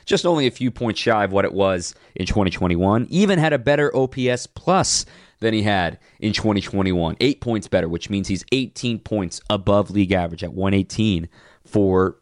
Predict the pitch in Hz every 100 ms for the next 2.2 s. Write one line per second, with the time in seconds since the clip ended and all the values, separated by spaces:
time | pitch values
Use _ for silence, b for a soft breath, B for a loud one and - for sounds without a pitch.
0 | _ 95 95 85 95 87 - 90 92 -
1 | 87 87 82 95 90 90 87 107 120 -
2 | 92